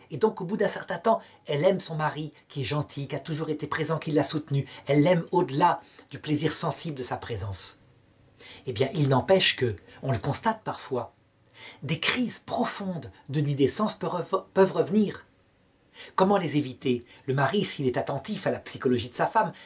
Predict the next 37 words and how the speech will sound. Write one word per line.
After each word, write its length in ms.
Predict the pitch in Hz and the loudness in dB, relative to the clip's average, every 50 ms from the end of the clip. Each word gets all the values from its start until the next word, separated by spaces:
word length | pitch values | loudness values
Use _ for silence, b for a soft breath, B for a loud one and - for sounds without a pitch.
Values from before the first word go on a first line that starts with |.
| B B - | B B -14
il 60 | 127 | -10
va 80 | 127 123 | -10 -6
savoir 420 | - 160 - - 233 226 226 - | -4 -4 0 2 0 0 0 -2
penser 300 | - 156 147 - - 226 | -4 -6 -4 -2 2 4
aux 100 | 202 185 | 4 4
fêtes, 340 | - - - 240 233 214 - | 2 0 0 0 0 2 0
aux 120 | 135 120 | -4 -6
anniversaires, 640 | 120 127 123 120 185 190 - - - 214 208 190 - B B B B B B B B B | -4 -4 0 0 0 0 0 0 2 2 2 2 0 B B B B B B B B B
avoir 220 | - - - - 139 | -4 -2 -2 -2 -2
une 120 | 135 123 | -4 -6
petite 260 | - - - - - | -6 -10 -10 -6 -6
attention, 600 | 160 - - 180 175 - - - 240 254 226 - - - | -4 -4 -6 -4 -4 -2 -2 0 2 2 0 0 -4 -4
là, 240 | 135 147 160 143 123 - - | -2 0 0 0 -2 -6 -4
vraiment, 400 | - 233 226 226 226 202 - B B B B | -2 0 2 2 2 0 -2 B B B B
parce 120 | - - | -6 -4
que 80 | - 156 | -4 -2
ça 120 | - 147 | -2 -2
la 100 | 139 127 | -2 -2
touche 260 | - - - 135 117 | -4 -4 -6 -6 0
beaucoup. 360 | 101 131 127 - - 131 123 - - _ _ _ _ _ _ B B B B B - | 2 0 0 0 -2 -8 -12 -14 -18 _ _ _ _ _ _ B B B B B 0
Mais 160 | 135 190 208 | 2 2 2
il 160 | 226 214 - | 0 -4 -6
peut 100 | - 165 | -6 -6
y 80 | 143 131 | -6 -2
avoir 220 | - - 220 214 | 0 0 0 0
des 140 | 165 196 196 | -4 -6 -6
crises 460 | - - - - 190 214 214 165 - - _ - | -4 -4 -4 -2 -2 -2 -4 -4 -6 -10 _ -2
nouvelles 460 | 165 220 220 165 156 139 135 151 151 | 0 2 2 2 2 2 2 2 0
de 100 | 143 127 | -2 -2
nuit 140 | 127 135 127 | -4 -2 -2
des 100 | 135 123 | -2 -2
sens, 340 | 123 - 160 175 - - B B B - | -2 -2 -2 -2 -4 -4 B B B -6
parce 200 | - 165 - - | -4 -2 -2 2
que 200 | - 240 226 B B B B B B B B | 2 2 2 B B B B B B B B
elle 160 | 170 185 190 | -4 -2 0
n'oublie 320 | 226 240 175 190 185 180 | 2 0 0 0 -6 -10
pas 340 | - - 240 233 220 - - | -4 0 2 2 2 0 -4